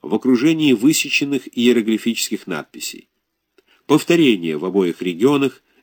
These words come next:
рельефного изображения бородатого мужчины, сражающегося с опирающейся на хвост огромной змеей. Хеттская стела из музея Халеба и ольмекская стела из Лавенты, ныне установленная в археологическом парке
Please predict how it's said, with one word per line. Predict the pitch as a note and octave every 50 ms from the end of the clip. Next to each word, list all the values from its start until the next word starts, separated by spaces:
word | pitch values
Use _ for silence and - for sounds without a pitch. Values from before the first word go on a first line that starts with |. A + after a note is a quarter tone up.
| _
рельефного | - F#2 G#2+ A2 A2 A#2 A2+ G2+ - G#2+ G2+ G2 F#2+
изображения | F2+ E2 F2+ E2 F2 F#2 F#2 G#2 G2+ F#2+ F2+ F2
бородатого | D#2+ D2+ F2+ F2 F2 E2 E2+ D#2+ - D#2 D#2 D2+
мужчины, | D#2 D#2+ - - - - C#3+ D#3 D#3 D3+ C#3+ _ - - _ _ _ _ _
сражающегося | _ - - A#2 A2+ G#2+ A#2 C3 C3+ C3+ C3+ B2+ - - C3 B2+ B2 A#2+ - - A#2 G#2+ - _
с | - - -
опирающейся | A#2 - A2 G#2 A2 A2+ A2+ A2 A2 G#2+ - - A2 G2+ - G#2+ F#2+
на | F#2 F2+
хвост | - - F#2 G#2 G#2 - _ F#2+
огромной | E2 E2 F2+ G2 G2 F#2 F#2+ G2 F#2+
змеей. | F#2+ G#2+ A#2+ A#2+ G2+ E2+ D2 C2 B1 _ _ _ _ _ _ _ _ _ _ _ _ _ _ _ _ _
Хеттская | - - A#2 G#2 - - - _ F2+ E2+
стела | D#2 - - - G2+ F#2 E2+ E2
из | E2 D2+ D2
музея | E2 E2 E2 D#2+ F2 E2+ D#2+ D#2 C#2 - _ _ _
Халеба | - - - - - F#2 A#2+ D#3 D#3 E3+ E3+ E3+ _ _ _ _ _ _
и | A#2+ A2
ольмекская | F#2 E2+ D#2+ F2 A#2+ C3 - - - C#3 C3+
стела | B2+ - - - C3 C3 B2+ B2+
из | - - A2+ G2+ G#2
Лавенты, | A2+ C3 B2+ G#2+ A2+ G#2 E2 D2+ C#2+ _ D2 - _ _ _ _ _
ныне | - E2+ G#2+ C3 C#3
установленная | C3+ - - - F2 E2 F2+ G2 G#2 G#2 G#2+ A2+ A2+ G#2+
в | F#2 F#2+
археологическом | F2 E2 - F2+ E2 D2+ D2+ D2+ F2+ F#2 - - - F2 D2+
парке | _ - F2 F#2+ F#2+ - - F#2 F#2 F#2